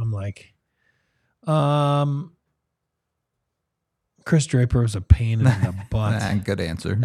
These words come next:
Speaker 1: again, what does he have? Like, twenty-two cups or whatever?
Speaker 2: Yeah,
Speaker 1: So
Speaker 2: he's
Speaker 1: it's
Speaker 2: done
Speaker 1: hard
Speaker 2: pretty
Speaker 1: to,
Speaker 2: well for himself.
Speaker 1: I'm not, s-, you know, I'm just saying, but he was just kind of a pain in the ass. And, um,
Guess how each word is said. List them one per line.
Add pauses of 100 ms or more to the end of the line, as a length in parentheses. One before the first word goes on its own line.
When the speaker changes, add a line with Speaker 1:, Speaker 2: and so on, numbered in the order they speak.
(120)
Speaker 1:
again, (160)
what
does
he
have?
Like,
twenty-two
cups
or
whatever?
Speaker 2:
Yeah,
Speaker 1:
So
Speaker 2:
he's
Speaker 1:
it's
Speaker 2:
done
Speaker 1:
hard
Speaker 2:
pretty
Speaker 1:
to,
Speaker 2:
well
for
himself.
Speaker 1:
I'm
not,
s-, (340)
you
know,
I'm
just
saying,
but
he
was
just
kind
of
a
pain
in
the
ass.
And, (640)
um,